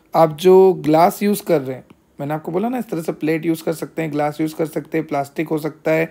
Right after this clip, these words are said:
एल्यूमिनियम का फॉइल भी हो सकता है, जिसके ऊपर आप सिलिका को, सेलुलोज को, एल्यूमिनियम ऑक्साइड को, किसी को भी लेयर की तरह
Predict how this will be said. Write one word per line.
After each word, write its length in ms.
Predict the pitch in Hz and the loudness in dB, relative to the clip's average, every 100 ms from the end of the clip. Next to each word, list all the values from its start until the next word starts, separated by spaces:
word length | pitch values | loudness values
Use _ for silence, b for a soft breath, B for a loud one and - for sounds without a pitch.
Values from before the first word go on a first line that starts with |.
| b b - | b b -4
एल्यूमिनियम 440 | 165 175 165 170 | -2 0 -2 -2
का 120 | 196 185 | -2 -2
फॉइल 340 | - 170 180 | 2 2 2
भी 100 | 165 | 0
हो 120 | 147 | -2
सकता 320 | 131 120 - | -4 -16 -16
है, 100 | 98 _ _ _ _ - | -16 _ _ _ _ -6
जिसके 320 | 151 156 - | -4 0 0
ऊपर 240 | 180 165 175 | 2 2 2
आप 220 | 196 - b _ | 2 -4 b _
सिलिका 500 | - 170 180 175 170 | -2 2 2 4 2
को, 220 | 156 151 151 156 | 2 0 0 0
सेलुलोज 560 | 165 156 160 160 165 - | 0 0 2 2 0 -2
को, 280 | 147 147 156 | -2 -2 0
एल्यूमिनियम 480 | 147 160 170 175 170 | 0 0 0 -4 -4
ऑक्साइड 420 | 147 - 180 180 - | -6 -2 -2 -2 -2
को, 220 | 151 156 156 B _ | -4 -4 -6 B _
किसी 240 | 190 202 226 | -4 -2 -2
को 180 | 190 160 | 0 0
भी 140 | 190 | 0
लेयर 280 | 196 165 180 | 0 0 0
की 120 | 175 | -4
तरह 280 | 156 156 208 | -4 -2 -2